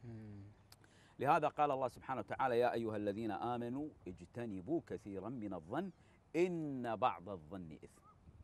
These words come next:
Speaker 1: أي.
Speaker 2: المتنبي شو يقول؟ بيت أحد الحكم العجيبة في الحقيقة: "إذا ساء فعل المرء ساءت ظنونه،
Speaker 1: مم.
Speaker 2: وصدق ما يعتاده من توهم".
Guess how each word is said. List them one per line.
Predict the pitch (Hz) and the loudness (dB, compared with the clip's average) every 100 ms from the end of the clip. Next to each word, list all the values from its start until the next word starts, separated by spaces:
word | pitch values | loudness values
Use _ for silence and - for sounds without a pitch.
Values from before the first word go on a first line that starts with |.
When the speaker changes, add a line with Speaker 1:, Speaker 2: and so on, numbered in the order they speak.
| - - - 110 | -20 -20 -20 -16
Speaker 1:
أي. | 101 98 104 | -16 -16 -12
Speaker 2:
المتنبي | 101 127 147 156 143 | -4 2 2 2 -2
شو | 175 | 0
يقول؟ | 160 151 143 113 | 2 2 2 2
بيت | 151 156 - - - | 2 2 -4 -14 -10
أحد | - 117 | -8 -2
الحكم | 123 101 185 - 123 80 55 | -2 0 -4 -2 -6 -8 -10
العجيبة | 92 110 156 127 | -8 -6 -4 -2
في | 90 | -4
الحقيقة: | 85 82 - 76 - - - - - - - 135 | -6 -10 -10 -12 -14 -20 -20 -20 -20 -20 -4 2
"إذا | 165 160 131 | 6 6 6
ساء | - 185 160 139 | 4 4 4 2
فعل | - 143 156 | 0 0 2
المرء | 165 131 120 160 160 - 160 202 170 | 0 0 2 2 0 0 0 0 -4
ساءت | - 208 220 185 156 | -2 4 4 2 0
ظنونه، | 165 165 185 151 87 | 2 2 2 0 -2
Speaker 1:
مم. | 76 - - - - - - - - 113 | -12 -18 -20 -20 -20 -20 -20 -20 -12 -2
Speaker 2:
وصدق | 147 226 190 190 - | 2 2 4 2 4
ما | 156 147 | 4 4
يعتاده | 135 107 - 139 117 110 | 2 2 2 2 2 -4
من | 101 90 | -4 -4
توهم". | 101 90 - 82 | -2 -2 -2 -10